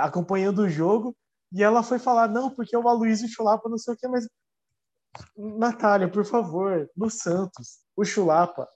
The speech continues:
é o verdadeiro Chulapa. O Aloysio Chulapa é o outro Chulapa. O Aloysio Chulapa, ele não existe. É o Serginho Chulapa, o maior artilheiro da história do São Paulo,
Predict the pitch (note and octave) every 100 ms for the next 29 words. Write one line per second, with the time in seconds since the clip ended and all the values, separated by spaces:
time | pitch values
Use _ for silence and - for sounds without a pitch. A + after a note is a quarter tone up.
0 | - F3 F#3 G#3 A3+ F3+ F#3+ F#3 D#3+ B2
1 | A2 - _ _ _ _ _ _ - G3
2 | A3+ A#3+ G#3+ A3 G3+ F3+ E3 G3+ G3 F3+
3 | G#3+ B3 F#3+ A#3 A3 D3+ C3 C#3 A#2+ A#2
4 | - G#2+ A2+ C#3+ E3+ F3 F#3+ F#3 E3+ F#3
5 | G3 G#3+ F#3 D#3 - _ _ - G3 A#3
6 | G3+ D3+ G3+ - D3+ C#3+ C#3+ B2 - G3+
7 | F3+ E3+ F#3+ - E3 - D3 C#3+ C3 C#3
8 | C3 C3+ B2 - A2+ A#2+ C3 A#2+